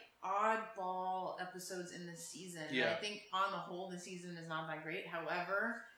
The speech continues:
Speaker 1: according to Amazon reviews, there are lots of people who like this season.
Speaker 2: Yeah.
Speaker 1: Um, including saying that this was an exceptional episode, which everyone's entitled to their opinion.
Speaker 2: No, no.
Speaker 1: Um, ours are just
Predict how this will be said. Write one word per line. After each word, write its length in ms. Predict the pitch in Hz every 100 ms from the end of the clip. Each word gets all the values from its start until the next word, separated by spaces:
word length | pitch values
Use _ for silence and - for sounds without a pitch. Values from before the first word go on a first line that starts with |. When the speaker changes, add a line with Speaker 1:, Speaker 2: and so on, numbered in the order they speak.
| -
Speaker 1:
according 460 | 165 - 175 175 175
to 260 | - 170 160
Amazon 400 | 156 170 180 180
reviews, 320 | 185 190 190 185
there 200 | 156 147
are 320 | 156 151 147
lots 160 | 147 151
of 60 |
people 220 | 196 190 208
who 60 |
like 180 | 202 196
this 160 | 214 -
season. 440 | 220 226 262 277 - - -
Speaker 2:
Yeah. 200 | 131 113
Speaker 1:
Um, 340 | 180 170 165 160
including 400 | 185 180 202 185
saying 300 | 180 180 175
that 120 | 170
this 160 | 175 170
was 120 | 175
an 80 | 165
exceptional 440 | 165 165 160 165
episode, 440 | 143 151 160 185 196
which 380 | 185 156 - - -
everyone's 360 | 196 180 185 180
entitled 340 | 185 180 180 175
to 40 |
their 100 | 170
opinion. 340 | 165 170 196 254
Speaker 2:
No, 200 | 131 104 160
no. 80 | 151
Speaker 1:
Um, 240 | 147 165 -
ours 280 | 170 165 143
are 120 | 160 165
just 280 | 160 -